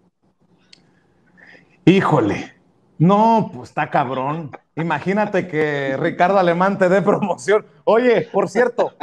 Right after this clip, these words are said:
ya, ya está funcionando entre chairos y fifís. ¿En dónde? ¿A qué hora? Ta madre, hasta a mí se me había olvidado ya, cabrón. Yo ya había hecho planes para irme al Caguama Challenge el jueves.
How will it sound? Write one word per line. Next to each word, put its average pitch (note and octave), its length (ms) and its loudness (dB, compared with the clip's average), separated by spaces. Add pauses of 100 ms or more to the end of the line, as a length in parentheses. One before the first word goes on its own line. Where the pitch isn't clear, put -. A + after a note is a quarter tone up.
(320)
ya, G3+ 380 2
ya G#3 120 4
está A#3 200 0
funcionando G#3+ 800 0
entre F3 260 -2
chairos G#3+ 520 0 (100)
y E3+ 160 -8
fifís. - 680 -6 (380)
¿En F3 260 2
dónde? B3 680 0
¿A E3 200 -4
qué G3+ 140 0
hora? B3 640 0 (500)
Ta E3 140 2
madre, G#3+ 240 0
hasta G3 160 -2
a - 20 -2
mí A3+ 120 -2
se G3 160 -2
me F3+ 80 0
había G3+ 140 2
olvidado G#3 500 2
ya, A3 280 0
cabrón. F3+ 380 -2
Yo F3 60 -4
ya G#3 140 0
había G#3+ 160 2
hecho G#3 220 -6
planes G#3 360 0
para E3 320 2
irme G3+ 520 -4
al D#3+ 220 0
Caguama E3+ 400 -2
Challenge G#3 420 -2
el E3+ 60 -10
jueves. G#3 500 -2